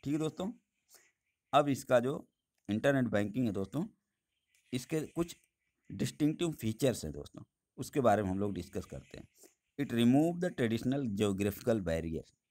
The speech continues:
ये आप जान ही रहे हैं दोस्तों कि पहले के बैंक जो थे भैया हाँ ये बैंक यहाँ है, वहाँ तक जाना पड़ेगा, उसकी सर्विस एरिया यहाँ तक है, लेकिन इंटरनेट बैंकिंग आने से ये सारी चीज़ें ख़त्म हो गई। ठीक है दोस्तों, आप कहीं भी बैठ के ग्लोबल ट्रांजैक्शन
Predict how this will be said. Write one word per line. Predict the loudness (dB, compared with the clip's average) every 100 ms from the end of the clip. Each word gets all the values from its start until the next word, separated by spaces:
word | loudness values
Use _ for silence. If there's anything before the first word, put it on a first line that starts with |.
| 2
ये |
आप | 4 4
जान | 4 4
ही | 4
रहे | 4
हैं | 2
दोस्तों | -2 -4 -8 -12 _
कि | -8
पहले | 2 4 4
के | 2
बैंक | 2 4 4
जो | 2
थे | 0 -2 -6 _ -8
भैया | 0 4 4
हाँ | 4 2
ये | 2 2
बैंक | 4 2 2
यहाँ | 0 0
है, | 2
वहाँ | 0
तक | 0 -2
जाना | 0 0 2
पड़ेगा, | 2 2 0 -4 -20 _ -10
उसकी | -4 -2
सर्विस | 2 2 0 0
एरिया | 0 2 2
यहाँ | 2 0
तक | -2 -4
है, | -8 -10 _
लेकिन | -4 0 -2 0
इंटरनेट | 2 4 4 2
बैंकिंग | 2 0 0 0
आने | 0
से | 0 0
ये | -2
सारी | 0 -4
चीज़ें | -4 -6 -4
ख़त्म | -4 -4 -4
हो | -6
गई। | -12 -10
ठीक | -6
है | -2
दोस्तों, | -2 -2 -8 -8 -20 -20 -18 0
आप | 0
कहीं | 2 2 2
भी | 4
बैठ | 4 2
के | 0 -6 -6 _ _ -6
ग्लोबल | 0 2 2
ट्रांजैक्शन | 2 0 0 -4 -4